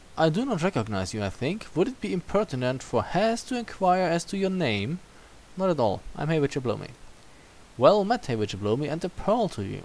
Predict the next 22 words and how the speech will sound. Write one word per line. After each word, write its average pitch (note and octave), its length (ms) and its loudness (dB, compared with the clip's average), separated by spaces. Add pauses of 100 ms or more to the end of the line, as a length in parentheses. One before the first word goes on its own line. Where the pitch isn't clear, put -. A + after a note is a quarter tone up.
(100)
What E3 300 -4
do A3+ 120 -2
they G3+ 140 0
all F#3 160 0
have F#3 260 0
with - 260 -8
pearls D#3 420 -4
here? - 260 -12
Is - 80 -12
that E3+ 160 -4
a G#2+ 60 -6 (100)
god? E3 400 -4
No, A2 80 -6
that F#2+ 240 -6
would A2+ 100 -8
have G2 140 -8
been G2+ 100 -8
a G#2 80 -10
capital A2 460 -8
P, G#2 180 -8
I - 140 -10
guess. - 260 -16